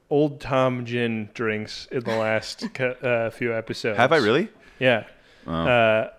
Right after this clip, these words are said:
Speaker 1: the one I drank last cocktail episode, uh, was also an Old Tom gin beverage, and, uh, I didn't have a bottle of it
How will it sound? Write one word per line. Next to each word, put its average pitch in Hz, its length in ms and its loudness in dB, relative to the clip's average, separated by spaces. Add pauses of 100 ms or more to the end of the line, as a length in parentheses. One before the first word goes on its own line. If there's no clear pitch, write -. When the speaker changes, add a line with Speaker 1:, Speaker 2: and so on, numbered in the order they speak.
(160)
Speaker 1:
the 131 140 -4
one 127 120 2
I 123 120 2
drank 117 260 -2
last - 800 -4 (160)
cocktail 110 600 -4
episode, 107 680 -6 (380)
uh, 110 300 -6
was 110 180 -6
also 113 320 0
an 107 80 -10
Old 104 180 -10
Tom 110 320 -8
gin 107 380 -6 (520)
beverage, 110 640 -6
and, 113 480 2 (500)
uh, 113 580 2 (180)
I 120 120 -6
didn't 143 220 -4
have 127 240 0
a 117 80 2
bottle 110 340 2
of 107 140 -2
it 117 220 -2